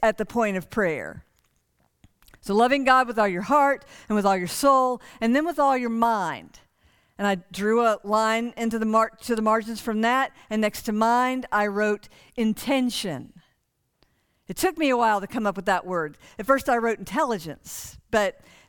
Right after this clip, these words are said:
that doesn't quite get at the spirit of this. I don't think God is asking me to be smarter. I think he's asking me just to think, to be intentional about this relationship, to think about it, to plan for it and prepare for it,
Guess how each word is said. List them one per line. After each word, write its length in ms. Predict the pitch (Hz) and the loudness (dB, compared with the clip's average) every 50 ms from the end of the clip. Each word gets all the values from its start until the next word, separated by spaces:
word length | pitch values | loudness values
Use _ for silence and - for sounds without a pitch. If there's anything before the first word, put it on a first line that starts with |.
| - | -2
that 120 | - 285 294 | 0 2 2
doesn't 320 | 294 302 277 269 262 - | 2 2 0 -2 -6 -4
quite 320 | - 262 233 214 196 185 - | 0 0 0 0 0 -2 0
get 220 | 226 226 220 - | 0 2 2 0
at 100 | 220 - | -2 -8
the 60 | 202 | -8
spirit 360 | - - - 359 359 330 294 | -8 -4 -2 0 0 2 0
of 120 | 240 208 175 | -2 -2 -4
this. 180 | 196 185 - | -6 -2 0
I 60 | 254 285 | 0 0
don't 160 | 370 427 359 | 0 0 -4
think 120 | 339 247 | -2 0
God 160 | 277 262 254 | 2 2 2
is 140 | 240 233 220 | 2 0 0
asking 400 | 247 240 240 240 - - 226 214 | 0 0 0 0 -4 -6 -6 -4
me 120 | 208 208 196 | -4 -2 -4
to 60 | 190 | -4
be 120 | 185 180 | -6 -6
smarter. 640 | 151 - - 226 233 226 196 165 147 156 185 240 - _ _ _ _ _ _ _ _ _ _ _ _ _ _ _ _ _ _ _ _ _ _ - | -8 -8 -4 -2 0 0 0 -2 -4 -8 -10 -10 -12 _ _ _ _ _ _ _ _ _ _ _ _ _ _ _ _ _ _ _ _ _ _ -2
I 140 | 220 254 320 | 0 2 2
think 120 | 349 285 | 2 0
he's 120 | 285 240 | 0 2
asking 420 | 254 240 240 233 - - 247 226 220 | 2 2 2 0 -2 -4 -4 -2 -2
me 100 | 220 208 | -2 -2
just 280 | 185 220 208 - - | -2 -4 -6 -6 -6
to 100 | - 190 | -12 -14
think, 580 | 160 _ - 330 381 294 196 - - - - - _ _ _ _ _ _ _ _ _ _ _ _ _ _ _ _ _ _ | -10 _ -4 -2 -2 -2 -4 -6 -10 -16 -18 -18 _ _ _ _ _ _ _ _ _ _ _ _ _ _ _ _ _ _
to 100 | - 226 | -8 -4
be 140 | 202 262 269 | 0 0 0
intentional 600 | 254 240 196 - 277 330 359 359 - 370 294 262 | 0 0 -2 -2 0 0 0 -2 -2 0 0 0
about 220 | 247 220 214 202 196 | 2 2 0 0 0
this 180 | 202 196 - | -4 -8 -6
relationship, 520 | 214 202 202 202 190 175 180 165 202 - - | -4 -2 -2 -2 -2 -4 -6 -8 -8 -8 -8
to 60 | 185 | -8
think 280 | - - 320 370 320 | -4 -2 -2 -2 -2
about 320 | 359 247 254 226 208 185 170 | 0 2 2 2 2 0 -2
it, 100 | 170 - | -6 -10
to 40 | 180 | -12
plan 500 | - - - 277 311 311 320 320 302 269 | -12 -6 -2 0 2 2 2 2 0 -2
for 260 | - 247 226 208 185 | -2 0 0 0 0
it 60 | 170 | -2
and 80 | - 170 | -4 -8
prepare 440 | 202 196 - 226 285 302 320 330 294 | -10 -6 -2 2 2 4 4 2 0
for 320 | - - 247 220 202 175 | -2 -4 -2 0 0 0
it, 180 | 170 - - | -2 -4 -8